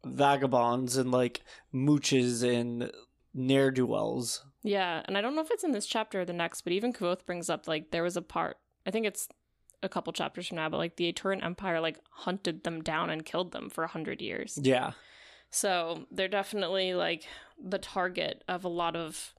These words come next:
Speaker 2: societal and political anger, which is unfortunate.
Speaker 1: Yeah, it is really sad. And so while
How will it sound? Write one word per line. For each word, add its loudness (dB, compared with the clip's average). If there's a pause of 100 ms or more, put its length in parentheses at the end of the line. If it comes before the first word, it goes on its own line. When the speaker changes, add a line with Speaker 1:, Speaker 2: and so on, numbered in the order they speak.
(340)
Speaker 2:
societal 0
and -4
political -4
anger, -2
which -8
is -6 (120)
unfortunate. -10 (240)
Speaker 1:
Yeah, 0
it 4
is 6
really 6
sad. 6 (580)
And 4
so 8
while 6